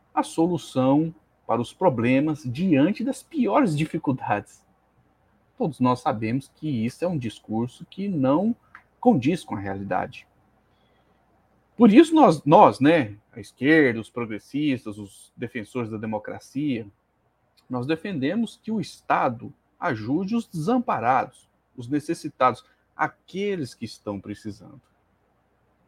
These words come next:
Este é o foco principal da esquerda, o auxílio aos desamparados. Nisso a esquerda é muito coerente. Mas nisso, o M B L e essa moça aí, ó,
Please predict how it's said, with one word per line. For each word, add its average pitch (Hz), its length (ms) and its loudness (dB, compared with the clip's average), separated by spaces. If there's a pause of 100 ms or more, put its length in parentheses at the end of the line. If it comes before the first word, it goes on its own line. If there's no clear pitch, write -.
(320)
Este 247 640 -4 (920)
é 160 320 2 (540)
o 220 100 -6
foco 247 460 0
principal 202 560 -6
da 123 80 -8
esquerda, 113 480 -6 (120)
o 143 160 -2
auxílio 196 540 -2
aos 113 160 -2
desamparados. - 800 -8 (800)
Nisso 226 400 6
a - 20 2
esquerda 117 320 -4
é 110 60 -2
muito 104 240 -8
coerente. 104 520 -8 (480)
Mas 196 280 -2
nisso, 254 500 0 (220)
o 151 120 -2
M 240 140 2
B 131 240 -2
L 156 240 0
e 120 100 0
essa 127 200 -4
moça 117 400 -6
aí, 139 180 0
ó, 110 180 2